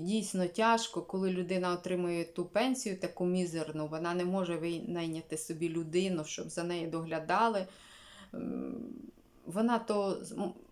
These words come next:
ходяча та, ду-, наприклад, людина, але їй самій сумно. Тому от формуйте свій світогляд так ще замолоду, щоб ви могли на старості себе об-, самозабезпечити.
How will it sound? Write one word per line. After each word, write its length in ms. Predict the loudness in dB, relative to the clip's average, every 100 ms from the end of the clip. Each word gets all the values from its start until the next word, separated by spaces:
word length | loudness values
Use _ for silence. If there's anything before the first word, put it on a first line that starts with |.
| -20 -20
ходяча 800 | -6 0 4 6 6 4 2 -2
та, 280 | 2 2 2
ду-, 260 | -2 -2
наприклад, 640 | -2 0 0 0 0 0 0
людина, 360 | -2 0 0 2
але 220 | 4 4
їй 160 | 4
самій 360 | 2 2 4 4
сумно. 640 | 2 0 2 2 0 -2 -8 -16 -20 -4
Тому 400 | 2 4 4 4
от 120 | 4 0
формуйте 580 | 0 4 4 4 2
свій 260 | -2 0 0
світогляд 720 | 0 -2 2 2 4 2 2
так 280 | 4 4 2
ще 220 | -2 0
замолоду, 640 | 2 2 2 0 -2 -4 -6
щоб 360 | -6 -4 -2
ви 380 | -2 0 2 4
могли 420 | 2 2 0 0
на 140 | 0 -2
старості 580 | 0 2 2 -2 -6
себе 400 | -6 -4 0 2
об-, 720 | 2 -2 -6 -8 -10 -10 -10 -6
самозабезпечити. 1300 | -2 2 2 2 2 0 2 2 2 -4 -10 -12